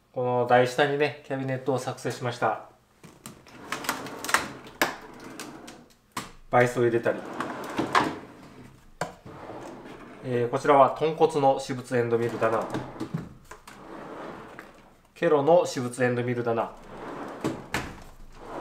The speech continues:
ケロの私物ドリル棚。そして、これまでにご提供いただきましたエンドミルドリル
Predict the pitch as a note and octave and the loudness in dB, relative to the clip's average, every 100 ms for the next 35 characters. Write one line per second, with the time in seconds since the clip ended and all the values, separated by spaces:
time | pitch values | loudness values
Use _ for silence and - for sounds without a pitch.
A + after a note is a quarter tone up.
0 | - - - - - - - - _ - | -10 -12 -14 -16 -18 -20 -20 -20 _ 0
1 | E3 E3 D3 D3+ D3+ D3 C#3 C#3+ C#3 C3 | 2 4 2 2 0 0 4 6 6 6
2 | A#2+ G#2 - - - - - - - - | 4 2 -6 -20 -10 -10 -10 -12 -12 -12
3 | - - - - - - - - - - | -12 -14 -12 -8 -8 -8 -14 -16 -18 -18
4 | - - - - - - - - - - | -18 -14 -12 -10 -10 -12 -14 -14 -16 -18
5 | - - - - - - - - - - | -20 -20 -20 -20 -18 -16 -16 -20 -20 -20
6 | - - C#3+ - F#3+ F#3+ - - _ _ | -16 -8 -8 -2 0 0 -2 -14 _ _
7 | _ - - - - - - - _ _ | _ -20 -20 -14 -12 -10 -12 -18 _ _
8 | _ _ - _ C#3 C#3+ C#3 C3+ C3+ D3 | _ _ -20 _ 0 4 4 4 2 0
9 | C#3 B2+ B2+ B2+ - C4 D#3 E3+ F#3+ F#3+ | 0 0 2 0 2 0 2 0 0 0
10 | - E3+ - - - _ - E3 D#3 D#3 | 6 8 8 0 -16 _ -4 -2 0 2
11 | D#3+ D3 B2+ - C#3+ C#3+ A#2+ G#2+ - | 4 4 0 -4 0 2 2 -2 -8